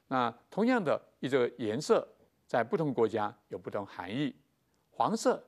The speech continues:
在印度是被尊崇的颜色，但是中东国家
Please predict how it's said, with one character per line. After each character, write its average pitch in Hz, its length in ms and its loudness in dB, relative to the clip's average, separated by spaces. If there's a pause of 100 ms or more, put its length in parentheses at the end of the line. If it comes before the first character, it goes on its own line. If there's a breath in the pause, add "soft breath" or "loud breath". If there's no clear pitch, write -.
(120)
在 98 360 -2
印 131 180 -2
度 113 220 0 (180)
是 - 160 -6
被 92 220 -4
尊 135 240 -2
崇 110 160 -8
的 95 80 -6
颜 90 260 -10
色， 143 280 0 (340)
但 117 140 -4
是 107 120 -6
中 151 220 -2
东 156 160 -2
国 110 140 0
家 101 280 -4